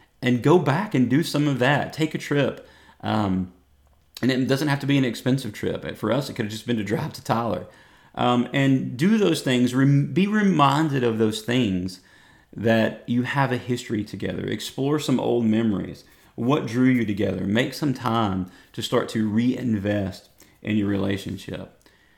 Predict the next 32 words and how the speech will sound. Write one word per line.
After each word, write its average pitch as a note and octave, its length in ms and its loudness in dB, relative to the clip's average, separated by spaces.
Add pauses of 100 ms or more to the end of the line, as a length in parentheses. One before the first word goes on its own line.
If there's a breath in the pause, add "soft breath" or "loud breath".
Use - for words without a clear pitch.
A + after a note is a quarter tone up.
(280 soft breath)
And C3+ 80 0
I D3+ 40 8
think D3+ 120 4
something B2+ 240 2
else B2 200 0
we A#2 80 2
have A2+ 160 0
to G#2+ 80 -6
say G#2+ 200 -2
when G2+ 140 -2
it G#2 120 -2
involves G2+ 640 -2
feeling A2+ 420 2
like G#2 180 -2
we G2+ 100 -4
don't G2+ 200 -4
love G2 160 -4
our F#2+ 120 -6
spouse F#2+ 500 -6
is F#2 260 -12 (160)
we C#3 140 2
also C3+ 300 -2
have B2 160 -6
to - 80 -6
own A2 160 -2
our G#2 160 -2
problems. - 560 -10 (800)
You A#2 60 0
know, A#2+ 80 2
people F3+ 320 -2
are A#2+ 80 4
complex. G2+ 720 -2